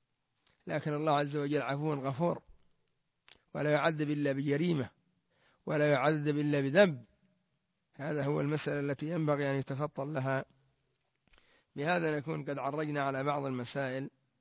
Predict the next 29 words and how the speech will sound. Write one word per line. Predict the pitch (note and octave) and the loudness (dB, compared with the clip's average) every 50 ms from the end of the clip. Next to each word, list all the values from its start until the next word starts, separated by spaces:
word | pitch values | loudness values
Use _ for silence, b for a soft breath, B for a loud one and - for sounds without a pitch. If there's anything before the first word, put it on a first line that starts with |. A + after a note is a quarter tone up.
| _ _ _ _ _ _ _ _ - | _ _ _ _ _ _ _ _ -10
وإلا | - D3 D#3+ D#3 D3 C#3+ B2+ | -6 -4 -4 -2 -2 -2 -4
فباب | C3 C#3 D3 D3+ D3 C3+ C3 | -4 -4 -4 -4 -4 -4 -6
القدر | C3 - - C#3 C3+ C3+ C3+ C3+ D3+ - _ | -6 -6 -6 -4 -2 -2 -4 -4 -6 -8 _
مسائله | F#3 C#3 - - C#3+ C#3 D3 D3+ D3 C3 C3 B2 | -8 -6 -4 -4 -4 -2 -2 -2 -2 -4 -4 -6
كثيرة، | - C3 B2+ C3+ D3 C#3+ C3+ C3+ C3 C3 - _ _ _ _ _ _ _ _ _ _ _ - | -6 -6 -4 -2 0 0 0 0 -2 -4 -6 _ _ _ _ _ _ _ _ _ _ _ -14
وقد | - C#3 C3+ | -12 -10 -8
ألف | C#3 C#3+ D3+ D3+ C#3+ C3+ | -8 -8 -8 -8 -8 -10
فيه | C3+ C3 C3+ C3+ C3 | -10 -10 -10 -10 -10
شيخنا | B2 - C#3+ C#3 B2+ - C3+ C3 B2+ | -10 -8 -8 -8 -8 -6 -6 -6 -6
مقبل | C3 C3+ C#3 C#3 B2+ C3 | -6 -6 -6 -4 -4 -2
رحمه | B2+ A#2+ G2+ C3 B2+ B2+ B2+ | -2 -4 -2 -2 -2 0 0
الله | B2+ C3 C3 | 0 0 -2
تعالى | B2 - B2 B2+ C3+ C3+ C3 A#2+ | -2 -2 -2 -2 -2 -2 -4 -8
كتابا | - - - C#3+ C#3 C#3 C3 | -10 -10 -8 -8 -6 -6 -6
نافعا، | B2 B2+ C3 C3+ C3 A#2 B2 B2 B2+ B2+ B2+ - - _ _ _ _ _ _ _ _ _ _ _ _ _ _ _ _ _ _ _ _ _ _ _ _ _ _ _ _ _ _ _ _ _ _ _ - - C#3+ | -6 -6 -6 -6 -6 -4 -4 -2 0 -2 -2 -4 -6 _ _ _ _ _ _ _ _ _ _ _ _ _ _ _ _ _ _ _ _ _ _ _ _ _ _ _ _ _ _ _ _ _ _ _ -14 -8 -6
الجامع | C3 C3 C#3 C#3+ C#3+ C#3 C3 B2 | -4 0 2 2 2 2 2 0
الصحيح | B2+ - - C3+ C3 C3 B2+ | -2 -4 -6 -6 -6 -4 -4
في | B2 A#2+ | -6 -6
القدر، | A#2+ - D3 D3+ D3+ D#3 D3+ | -4 -2 -2 0 0 0 0
وألف | D3 D3 E3 D#3+ D3+ C#3+ C3 | 0 0 0 2 0 0 0
فيه | B2+ B2+ B2+ C3 C3+ C3 | -2 -4 -4 -4 -2 -2
الفريابي، | B2 A2+ A#2+ A#2+ C3+ C3 C3+ C#3+ C#3+ C#3 C#3 C#3 C#3 | -4 -4 -4 -4 -2 0 0 0 0 0 0 0 -2
وتكلم | C3+ - D3 C#3+ - D3+ D3 C#3+ C#3+ C#3+ C3+ B2+ | -2 -4 -4 -6 -4 -4 -4 -4 -4 -4 -4 -4
كذلك | B2 B2+ C3 D3 D3 D3 D3 B2+ - C3 | -4 -4 -4 -4 -4 -4 -6 -4 -4 -4
الأجري | B2+ C3+ D#3+ D3 C3 C3+ C#3 C#3+ C#3 D3 C#3+ C#3 C#3 B2+ | -4 -4 -6 -8 -8 -8 -6 -4 -4 -2 -2 -2 -4 -4
في | B2 | -4
الشريعة | A#2+ - - B2+ B2+ C3+ C#3 C#3 C#3 | -8 -8 -6 -4 -2 -2 0 0 0
بكلام | C3 C3 A#2+ - D3 D3+ D3 C#3 C3 C3 | -2 -2 -4 -4 -4 -2 -2 -2 -4 -4
كثير، | - B2+ A#2+ C3 C#3+ D3+ C#3+ C#3 | -6 -6 -4 -2 0 0 0 -2